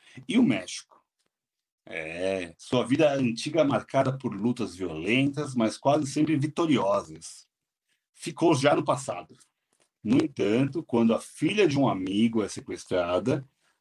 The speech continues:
Rambo não consegue controlar o seu ímpeto por justiça e resolve enfrentar um dos mais perigosos cartéis do México. Esta é a sinopse, que é muito boa. Fiquei super instigado de ver o filme agora.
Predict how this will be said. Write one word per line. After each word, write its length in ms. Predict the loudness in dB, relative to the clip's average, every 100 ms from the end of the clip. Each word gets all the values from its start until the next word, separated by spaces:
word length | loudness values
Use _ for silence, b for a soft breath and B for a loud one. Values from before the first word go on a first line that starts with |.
| -16
Rambo 400 | -2 2 2 2
não 220 | 4 2
consegue 420 | 2 -2 2 2 2
controlar 560 | 0 0 2 2 2
o 40 | 0
seu 300 | -4 0 2
ímpeto 480 | 0 0 -2 -2
por 200 | 0 -2
justiça 760 | -2 -6 0 4 4 2 -6 -8 _ b b b -8
e 60 |
resolve 680 | -4 -4 0 2 4 4 2 2
enfrentar 600 | 0 -2 -2 0 2 2
um 80 | 2
dos 180 | -4
mais 340 | -6 -2 -2 -2
perigosos 520 | -2 -2 0 -2 -4
cartéis 800 | -4 -4 -4 _ -4 0 0 0
do 120 | 0
México. 920 | 0 -2 -8 -8 -10 -14 _ -20 -20 _ _ b b b _ _ -4
Esta 640 | 0 0 -2 -4 -6 -6 -4
é 300 | -2 -2 -2
a 160 | -4
sinopse, 1080 | -2 0 0 4 2 2 -4 -18 -18 -20 -20 _ _ -6
que 100 | -2
é 80 | 0
muito 260 | 0 -2
boa. 400 | 2 2 0 -4 _ _ _ _ _ _ _ _ _ _ _ _ _ _
Fiquei 260 | -6 -2
super 280 | 0 2 2
instigado 460 | 4 4 4 4 2
de 120 | 0
ver 100 | -2
o 80 | -4
filme 260 | -4 -8
agora. 240 | -8 -10